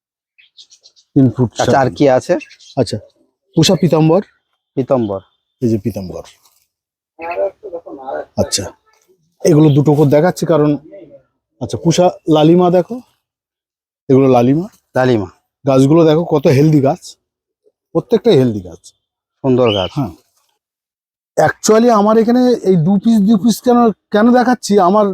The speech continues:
Speaker 1: নিচে নার্সারিতে রাখা আছে, সব ওখানে জলে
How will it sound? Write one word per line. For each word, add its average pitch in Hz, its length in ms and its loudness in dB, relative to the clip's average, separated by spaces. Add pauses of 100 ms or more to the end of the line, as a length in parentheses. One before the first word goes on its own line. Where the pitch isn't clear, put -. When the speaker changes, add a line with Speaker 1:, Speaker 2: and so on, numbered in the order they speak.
Speaker 1:
নিচে 170 460 0
নার্সারিতে 190 460 -2
রাখা 185 320 2
আছে, 214 200 -2 (1000)
সব 196 300 -2
ওখানে 208 240 4
জলে 175 300 4